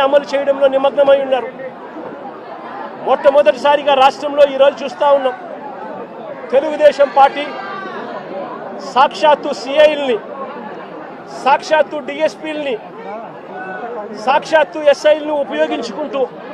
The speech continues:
పోలీసులను కలెక్షన్ ఏజెంట్లుగా వాడుకుంటా ఉన్నారు. ఎమ్మెల్యేలు వ్యాపారం చేస్తారు. మద్యం దగ్గర నుంచి, ఇసుక దగ్గర నుంచి,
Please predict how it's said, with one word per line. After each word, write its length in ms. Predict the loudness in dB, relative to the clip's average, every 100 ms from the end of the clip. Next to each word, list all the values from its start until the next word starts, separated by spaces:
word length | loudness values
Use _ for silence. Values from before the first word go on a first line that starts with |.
| -12 -12 -14 -14 -16 -16 -16 -16 -14 -14 -12 -12 -4 4
పోలీసులను 580 | 6 6 2 -4 -4 -2 2
కలెక్షన్ 420 | 2 2 -2 0 2
ఏజెంట్లుగా 440 | 2 0 0 2 6
వాడుకుంటా 420 | 6 6 0 0 0
ఉన్నారు. 220 | 0 -4 -6 -14 -16 -18 -18 -18 -16 -16 -14 -14 -12 -12 -12 -12 -6 -2
ఎమ్మెల్యేలు 440 | 4 6 8 8 8
వ్యాపారం 360 | 4 6 4 4 4
చేస్తారు. 340 | 4 4 2 0 -14 -16 -16 -16 -18 -18 -16 -16 -16 -6
మద్యం 400 | -2 -2 0 2 2
దగ్గర 240 | 2 2 -2
నుంచి, 220 | -6 -8 -10 -10
ఇసుక 280 | -12 -4 2 4
దగ్గర 240 | 4 4 2
నుంచి, 260 | -2 -6 -8